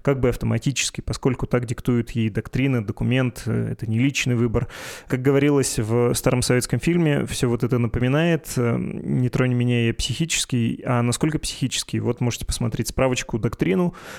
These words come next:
Этот совбез, эти слова Путина, они тебе дали какое-то новое понимание, какое послание Западу посылается и насколько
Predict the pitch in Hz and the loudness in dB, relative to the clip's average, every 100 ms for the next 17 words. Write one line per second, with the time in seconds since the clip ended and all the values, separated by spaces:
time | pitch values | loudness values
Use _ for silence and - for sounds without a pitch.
0 | - 151 156 - 139 127 131 - - 131 | 0 2 2 2 2 4 2 2 -2 -2
1 | - - 131 131 - 131 120 117 117 - | 0 2 4 4 0 0 2 2 0 0
2 | 131 139 127 135 131 117 147 185 170 131 | 0 0 2 4 4 4 2 2 2 2
3 | 131 120 123 127 120 120 127 120 131 156 | 2 2 2 4 4 2 2 2 2 2
4 | 139 120 - 117 127 117 117 - 120 117 | 2 0 -2 0 2 2 0 2 2 2
5 | 113 117 113 110 110 110 - - - - | 2 2 2 0 0 -2 -4 -12 -14 -6
6 | - 127 139 165 160 - 131 127 - 123 | 0 4 6 6 4 2 2 2 0 2
7 | 117 113 117 - 123 123 123 - 131 - | 2 2 0 -2 0 2 0 2 0 2
8 | 123 117 | 2 2